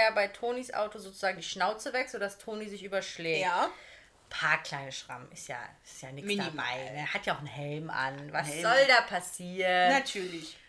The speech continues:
Speaker 1: Und dann haut er ja noch so ein paar Mal auf, wo man klar sieht, dass Toni ausweichen kann. Aber einmal trifft er ihn sozusagen und dann wird er noch so weggeschleudert, aber da ist nichts zerteilt.
Speaker 2: Düdüm.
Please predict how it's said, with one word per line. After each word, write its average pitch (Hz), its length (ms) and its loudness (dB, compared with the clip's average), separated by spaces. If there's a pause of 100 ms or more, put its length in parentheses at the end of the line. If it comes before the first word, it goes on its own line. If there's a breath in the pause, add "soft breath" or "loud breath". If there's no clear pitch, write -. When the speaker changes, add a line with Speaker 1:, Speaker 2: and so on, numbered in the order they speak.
(140)
Speaker 1:
Und 220 200 -2 (140)
dann 285 500 12 (360)
haut 302 180 6
er 311 60 4
ja 240 140 4
noch 226 60 -2
so 226 80 -8
ein 214 60 -10
paar 240 180 -2
Mal 226 140 4
auf, 262 160 0
wo 247 60 -14
man 202 200 -4
klar 240 300 6
sieht, 262 140 -8
dass 196 180 -6
Toni 208 360 -10
ausweichen 170 840 4
kann. 170 380 -4
Aber 180 300 2 (120)
einmal 220 840 4 (460)
trifft 359 400 0
er 240 100 6
ihn 196 140 -2
sozusagen 170 800 2 (160)
und 208 120 -10
dann 202 140 2
wird 285 120 -2
er 285 80 2
noch 226 120 2
so 185 220 -8
weggeschleudert, 185 640 4
aber 175 220 -2
da 156 200 -6
ist - 140 -12
nichts - 320 -16
zerteilt. 160 580 -18 (1400)
Speaker 2:
Düdüm. 202 760 4